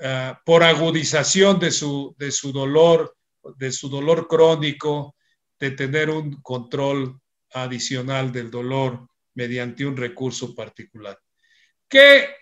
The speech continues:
qué evidencia, pues, este, existe? Pues la que ya vimos, además de algunas otras que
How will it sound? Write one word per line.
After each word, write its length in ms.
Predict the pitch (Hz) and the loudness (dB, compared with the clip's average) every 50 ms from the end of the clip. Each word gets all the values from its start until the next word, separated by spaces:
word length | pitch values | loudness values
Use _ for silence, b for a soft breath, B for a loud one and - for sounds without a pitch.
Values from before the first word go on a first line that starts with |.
| _ _ _ _ _ | _ _ _ _ _
qué 360 | - 240 247 240 240 233 220 | 8 10 10 12 12 10 8
evidencia, 1040 | 202 196 190 185 175 196 214 220 214 - - 175 175 165 156 151 147 143 135 139 - | 6 4 4 4 6 6 6 6 4 2 2 2 4 4 4 4 2 0 -4 -8 -6
pues, 380 | - 160 170 180 170 175 - - | -2 2 2 2 2 2 0 -2
este, 800 | 151 147 139 135 - - - 135 131 127 127 127 123 127 - _ _ | -2 -2 -2 -4 -6 -8 -6 -4 -2 -2 -2 -4 -6 -8 -12 _ _
existe? 960 | - 135 131 131 135 - - 175 170 139 - - - 156 147 143 135 143 - _ _ _ | -6 -6 -4 -4 -4 -2 0 0 0 0 -2 -2 0 0 0 0 -2 -6 -14 _ _ _
Pues 220 | - 160 156 143 | -4 -4 -2 0
la 160 | 175 170 165 | 0 0 0
que 140 | - 180 170 | 0 0 2
ya 180 | 175 180 175 175 | 4 4 4 4
vimos, 500 | 175 196 214 233 208 220 208 185 - 170 | 4 2 2 4 4 4 2 2 2 0
además 500 | 156 143 143 143 143 160 170 180 175 151 | -2 -2 -2 -2 0 0 0 0 0 0
de 100 | 160 151 | -2 -2
algunas 560 | 143 139 131 147 165 170 165 160 143 - - | -2 -2 -4 -6 -4 -2 -2 -2 -2 -2 -2
otras 400 | 156 160 160 165 156 143 - - | -2 -2 -2 -2 -4 -4 -4 -6
que 120 | - 135 | -8 -8